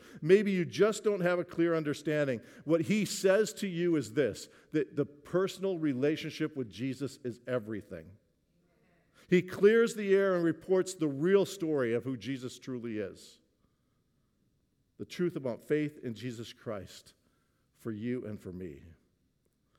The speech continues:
Peter says it plainly this way, "We did not follow cleverly devised myths when we made known to you the power and coming of our Lord Jesus Christ, but we were eyewitnesses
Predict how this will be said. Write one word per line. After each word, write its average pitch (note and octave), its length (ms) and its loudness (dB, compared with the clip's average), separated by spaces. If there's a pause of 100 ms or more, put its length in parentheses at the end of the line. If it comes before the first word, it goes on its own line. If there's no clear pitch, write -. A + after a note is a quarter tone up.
(260)
Peter F3 260 0
says C3 240 -2
it - 100 -10
plainly B2 400 -4
this G2+ 300 -8
way, E2 220 -12 (840)
"We C#3 220 -4
did D#3 220 0
not C#3 320 -2
follow C#3 720 -4 (260)
cleverly D#3 680 -2
devised A2+ 580 -4
myths A#2 680 -6 (640)
when C3 180 -2
we C3+ 140 0
made C3+ 500 0
known C3 440 -2
to C#3 120 -14
you B2 260 -4
the A#2 120 -6
power A2 680 -6 (300)
and A2+ 180 -6
coming C3+ 400 -4
of A2 140 -6
our G#2 100 -4
Lord G#2 360 -6
Jesus F#2+ 340 -10
Christ, - 560 -16 (480)
but G#2+ 100 -8
we B2 240 -2
were B2 280 -4
eyewitnesses A#2 1160 -6